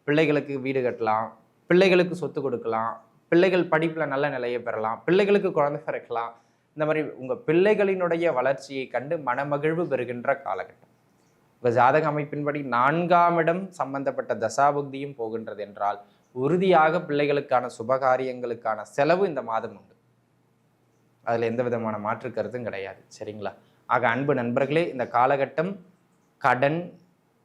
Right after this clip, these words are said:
தொழில் ஏற்றம், பொருளாதார வருமான முன்னேற்றம்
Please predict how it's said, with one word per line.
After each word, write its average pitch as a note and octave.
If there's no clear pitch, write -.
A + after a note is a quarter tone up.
தொழில் D3
ஏற்றம், D3+
பொருளாதார D3+
வருமான C#3
முன்னேற்றம் C#3+